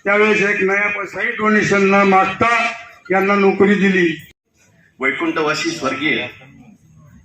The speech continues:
Speaker 2: बापूसाहेब शिवाजी रायमल देवरे हे बोरीस गावात जन्माला आले आणि त्यांनी अनेक कुटुंब उभी केली आणि असे अनेक कुटुंब उभी करता करता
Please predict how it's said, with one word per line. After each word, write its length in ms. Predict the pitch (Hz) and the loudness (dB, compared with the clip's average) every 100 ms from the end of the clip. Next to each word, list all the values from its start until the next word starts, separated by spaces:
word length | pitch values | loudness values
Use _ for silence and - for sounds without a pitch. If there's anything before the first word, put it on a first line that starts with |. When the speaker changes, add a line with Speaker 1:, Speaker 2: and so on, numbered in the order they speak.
| _ _ - | _ _ -10
Speaker 2:
बापूसाहेब 560 | 117 - 151 160 160 156 - - - | -8 -8 -6 0 0 0 -4 -14 -14
शिवाजी 260 | 127 131 143 | -6 -4 -2
रायमल 320 | 143 147 151 | -2 -2 -4
देवरे 340 | 131 135 139 139 - 170 160 190 - 156 _ _ - - | 0 -2 0 -2 -4 -10 -20 -20 -20 _ _ _ -20 -10
हे 60 | 143 | -8
बोरीस 300 | 147 165 175 | -4 -4 -2
गावात 200 | 180 175 | 0 0
जन्माला 380 | 165 170 170 170 | 2 2 4 2
आले 180 | 170 175 | 2 2
आणि 160 | 170 | 0
त्यांनी 240 | 170 175 185 | 0 -2 -2
अनेक 320 | 180 220 220 | 0 0 0
कुटुंब 300 | 202 208 185 | -4 -2 0
उभी 180 | 143 139 | 0 0
केली 240 | 113 95 - - _ _ _ _ _ _ _ _ - _ _ _ _ _ _ | -6 -10 -14 -20 _ _ _ _ _ _ _ _ -20 _ _ _ _ _ _
आणि 160 | - 170 | -4 -2
असे 280 | 175 208 | 0 0
अनेक 280 | 190 190 208 | 0 0 -2
कुटुंब 280 | 208 208 208 | -4 -4 -2
उभी 220 | 190 196 | 0 0
करता 280 | 190 175 - | -2 -2 -2
करता 300 | 185 180 202 | -4 -2 0